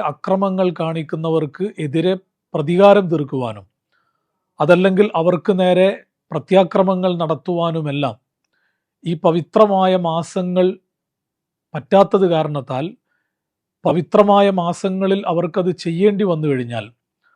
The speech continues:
അതിന് പകരം മറ്റൊരു മാസത്തെ പവിത്രമാസമായി കരുതി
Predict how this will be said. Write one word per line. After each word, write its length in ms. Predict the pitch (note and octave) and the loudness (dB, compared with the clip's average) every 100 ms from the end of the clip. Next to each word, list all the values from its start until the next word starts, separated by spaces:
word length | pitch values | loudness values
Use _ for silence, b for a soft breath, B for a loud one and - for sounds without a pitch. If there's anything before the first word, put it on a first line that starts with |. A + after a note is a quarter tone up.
| _ _ _ D3 | _ _ _ -2
അതിന് 220 | D#3+ E3+ | 0 0
പകരം 380 | E3+ D#3+ F3 E3+ | 0 2 2 0
മറ്റൊരു 440 | D#3 D3+ - A3 G#3+ | -4 -6 0 2 2
മാസത്തെ 600 | F#3 F#3 - F3 - G3 | 0 -4 -4 -8 -4 -6
പവിത്രമാസമായി 1160 | G#3 D#3+ D#3 - G3+ F#3+ F3 E3+ E3+ E3+ E3 | -4 -4 -4 2 2 2 0 -4 -6 -6 -6
കരുതി 440 | D#3 D3+ C#3 C3+ | -6 -6 -4 -4